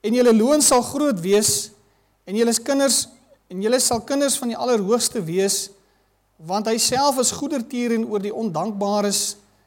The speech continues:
en slegtes. Wees dan barmhartig soos julle Vader ook barmhartig is." Ons lees net tot daar uit die onfeilbare woord van die Here. Mag hy sy woord in ons harte seën en dit ook vanoggend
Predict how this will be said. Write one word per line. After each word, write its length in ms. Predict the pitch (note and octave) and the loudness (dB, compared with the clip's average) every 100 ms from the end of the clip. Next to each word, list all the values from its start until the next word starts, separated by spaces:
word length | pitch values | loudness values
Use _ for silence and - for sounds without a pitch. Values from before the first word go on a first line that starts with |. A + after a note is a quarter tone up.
| _ - | _ -10
en 140 | F#3+ | -6
slegtes. 760 | - G#3+ G#3+ - F#3 D#3 - - - D3+ C#3 | -4 -2 -4 -4 -6 -4 -6 -10 -14 -16 -6
Wees 240 | A3 C4+ | -4 -2
dan 220 | B3 A#3+ | 0 0
barmhartig 720 | F#3 G3+ F#3 D3+ A3 B3 A#3 - | 0 0 0 0 0 2 0 -2
soos 280 | - G3+ G3 | -4 -4 -4
julle 160 | G3 | -6
Vader 540 | F#3+ A3 A3+ A#3 G#3 G3+ - - _ _ _ _ _ | -6 -6 -4 0 -2 -2 -10 -20 _ _ _ _ _
ook 340 | A3+ G#3+ A3+ - _ | -2 -2 -2 -18 _
barmhartig 880 | - D#3 F3 F3 D3+ E3 G3 F#3 - - | -16 -8 -6 -4 -4 -4 -4 -6 -8 -10
is." 380 | G3 F3+ - - _ _ _ _ _ _ _ _ _ _ - _ _ _ _ _ _ | -6 -4 -4 -8 _ _ _ _ _ _ _ _ _ _ -20 _ _ _ _ _ _
Ons 180 | - G#3+ | -12 -6
lees 200 | A#3 B3+ | -2 0
net 120 | C4+ | 0
tot 120 | A#3 F3 | 0 0
daar 220 | G3+ B3 | 2 2
uit 100 | G#3+ | 2
die 100 | G3+ | 0
onfeilbare 580 | G3+ A#3+ A#3 A3 A3 F3 | -4 -2 0 2 0 0
woord 300 | F3+ A#3 A3+ | 0 -2 -2
van 140 | A#3 | -6
die 120 | F3+ | 0
Here. 160 | G#3 A#3+ | 2 2
Mag 200 | F#3 F#3 | 0 -2
hy 80 | A3 | -2
sy 180 | G3+ D#3+ | -2 -2
woord 300 | F#3 A3 A3 | 2 2 2
in 100 | G3+ | -2
ons 120 | E3 | -2
harte 320 | C#3+ G3+ G3+ | -4 -6 -4
seën 420 | - - B3+ B3+ | -4 -2 0 0
en 80 | G#3+ | 0
dit 160 | F#3+ F#3 | -2 -4
ook 160 | A3 | -6
vanoggend 520 | - - E3+ G3+ F#3+ | -8 -8 -4 -4 -4